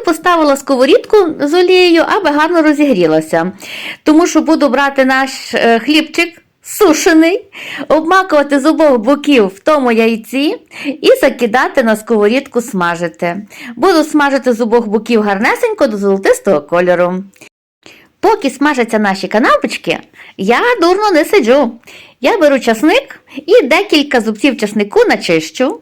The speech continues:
Тоді видавлюю його на часникодавці. І тоді вже наші готові канапочки позмащую тим часником.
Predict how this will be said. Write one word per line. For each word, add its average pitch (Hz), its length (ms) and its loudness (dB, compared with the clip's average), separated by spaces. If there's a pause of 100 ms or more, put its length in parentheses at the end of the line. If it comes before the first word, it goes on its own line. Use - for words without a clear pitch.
(500)
Тоді 330 400 2 (440)
видавлюю 214 680 0
його 247 360 2
на 202 100 0
часникодавці. 196 1040 -4 (600)
І 254 100 2
тоді 302 360 4
вже 170 200 0
наші 226 380 -2
готові 180 440 0
канапочки 180 840 -4 (760)
позмащую 185 840 -2
тим 294 280 0
часником. 185 720 -8